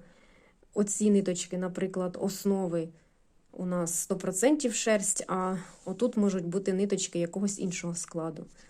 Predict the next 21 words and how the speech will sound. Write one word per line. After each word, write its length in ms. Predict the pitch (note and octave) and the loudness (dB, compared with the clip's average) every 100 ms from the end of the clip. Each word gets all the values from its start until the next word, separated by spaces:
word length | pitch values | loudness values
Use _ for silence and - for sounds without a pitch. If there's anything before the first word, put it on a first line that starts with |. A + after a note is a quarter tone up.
| - _ _ - | -20 _ _ -18
Е, 220 | - - | -14 -4
шерсть, 580 | - A3 A3 - - E3+ | 0 0 0 -2 -2 -4
е, 220 | E3 D#3+ D3+ D3+ C#3+ - - - - _ _ - _ _ - | -4 -4 -6 -8 -10 -12 -16 -20 -20 _ _ -20 _ _ -20
в 540 | - F3+ F3 F#3+ F#3+ F3+ | -14 -12 -6 -4 -2 -2
суміші 560 | - G#3+ G#3 F#3+ F3 | -2 2 2 2 -2
з, 260 | F3 - - E3 - G3+ | -4 -6 -8 -10 -12 -12
з, 200 | - - | -10 -10
там, 380 | E3+ D#3+ E3 E3+ - - - - | -10 -8 -10 -12 -18 -20 -20 -14
з 440 | F#3 E3 E3+ F3 F3 | -8 -6 -2 0 6
льоном 320 | B3 G#3 F3 | 6 6 2
або 200 | E3+ F3+ | 0 -2
з 80 | F3 | 0
бавовною, 720 | F3+ F3 A#3 G#3+ G3+ F#3 F3 - | -2 4 6 6 4 0 -4 -4
або 360 | E3+ E3+ F3+ | -4 -2 -4
з 160 | F3 F3+ | -4 -8
віскозою. 760 | F3 - A3 G3 E3+ E3+ F3 - _ _ _ _ _ _ _ _ _ _ _ _ - _ - - A#3 | -10 0 0 2 0 -4 -6 -10 _ _ _ _ _ _ _ _ _ _ _ _ -20 _ -20 -4 -2
Отже, 220 | A3 F#3+ | 0 0
це 200 | F3+ A3 | 2 2
в 40 | |
нас 220 | G#3+ G3+ | 4 2
шерсть. 500 | - E3 D3+ F3 - | -2 -4 -6 -12 -14